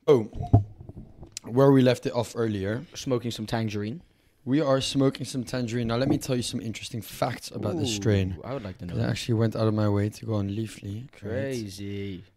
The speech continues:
Speaker 1: to find, it's almost like we always go on Leafly. This is a hybrid strain, right? Dominant, sativa dominant, right?
Speaker 2: Mm-hmm.
Speaker 1: T H C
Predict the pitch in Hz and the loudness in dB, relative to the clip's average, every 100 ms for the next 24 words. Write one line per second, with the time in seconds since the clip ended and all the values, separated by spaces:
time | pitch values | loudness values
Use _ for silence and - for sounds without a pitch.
0 | _ 123 - - 127 110 113 123 _ - | _ -12 -12 -6 -4 -4 -6 -10 _ -20
1 | - - 110 104 - 101 - - _ _ | -16 -10 -6 -6 -6 -10 -10 -20 _ _
2 | _ _ _ _ _ _ _ - 98 101 | _ _ _ _ _ _ _ -6 -2 0
3 | 120 110 101 95 95 101 90 110 107 135 | 2 0 -2 -4 -4 -4 -6 -4 -4 -4
4 | _ - - - - _ - 135 - 147 | _ -12 -12 -12 -18 _ 0 0 2 4
5 | 147 139 - 123 110 123 151 143 123 - | 4 4 2 2 4 4 2 2 -2 -4
6 | - 107 117 139 _ - 107 104 120 - | -2 0 0 -2 _ -8 -4 -4 -4 -12
7 | _ - 104 131 139 131 120 113 - - | _ -20 0 2 2 2 -2 -4 -12 -8
8 | - 127 - 160 131 101 120 113 107 113 | -2 -2 -2 0 0 0 2 2 2 0
9 | 143 - 127 110 139 135 113 113 131 147 | -2 -6 -4 0 -2 -2 -6 -4 -4 -8
10 | _ _ _ - - 165 170 151 143 - | _ _ _ -12 -6 4 6 6 2 -2
11 | 156 147 135 | 2 4 2